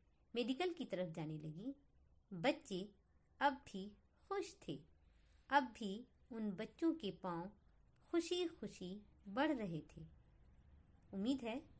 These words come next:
आप सबों को मेरी आज की कहानी पसंद आई होगी। अगर कहानी पसंद आई हो तो एक खूबसूरत सा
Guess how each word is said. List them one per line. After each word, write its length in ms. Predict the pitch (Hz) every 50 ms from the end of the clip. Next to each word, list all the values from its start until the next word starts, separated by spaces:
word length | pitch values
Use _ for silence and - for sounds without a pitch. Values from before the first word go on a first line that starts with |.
| - - - - - -
आप 140 | 170 170 -
सबों 300 | - 226 208 254 302 277
को 260 | - 175 165 - - - - - - - - - - - -
मेरी 360 | 254 302 - 214 208 254 277 - - - - - - - -
आज 120 | 165 165 160 - -
की 60 | - 285
कहानी 500 | - 277 196 185 170 160 160 196 247 262 - - - - - - - -
पसंद 340 | 277 269 - 427 415 339 220
आई 160 | 165 160 165
होगी। 420 | 160 170 156 151 160 214 269 330 - - - - - - - - -
अगर 340 | - 208 190 208 180 190 226 - - - - - - -
कहानी 340 | 202 170 185 170 170 170 160
पसंद 420 | 165 - 220 - - 381 339 247
आई 180 | 175 165 165 165
हो 280 | 165 180 220 269 - - - - - - - - - - - -
तो 340 | 269 254 214 226 277 311 - - - - - - - -
एक 220 | 254 240 233 -
खूबसूरत 540 | - - - - 320 330 - - 339 381 370
सा 360 | 359 - - 190 170 180 -